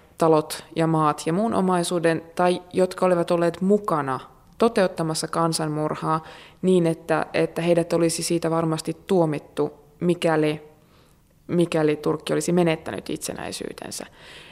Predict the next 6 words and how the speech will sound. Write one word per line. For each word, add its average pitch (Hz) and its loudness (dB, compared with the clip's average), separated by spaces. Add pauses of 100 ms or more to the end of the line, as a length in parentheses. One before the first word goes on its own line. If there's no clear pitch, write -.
(160)
Eli 190 6
näin 254 2
ollen 202 2
monella 190 2 (280)
Turkin 196 0
itsenäisyysliikkeen, 160 -2